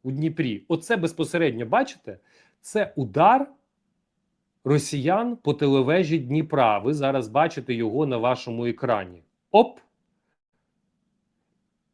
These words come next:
І в якому стані одразу після цього опинилися ці засоби масової інформації. Марія Тихо говорила, що це буде робитися спеціально задля того, аби відрізати людей від реальної, від правдивої інформації, від того, що відбувається.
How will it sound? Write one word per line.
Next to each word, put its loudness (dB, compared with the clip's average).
І 0
в 2
якому 2
стані -4
одразу 0
після -6
цього -4
опинилися 0
ці -6
засоби 0
масової -2
інформації. -4
Марія -4
Тихо -10
говорила, -2
що -4
це -4
буде -6
робитися -6
спеціально -8
задля -6
того, -2
аби -2
відрізати -4
людей 0
від -4
реальної, 0
від -6
правдивої -2
інформації, -4
від -8
того, 0
що -6
відбувається. 0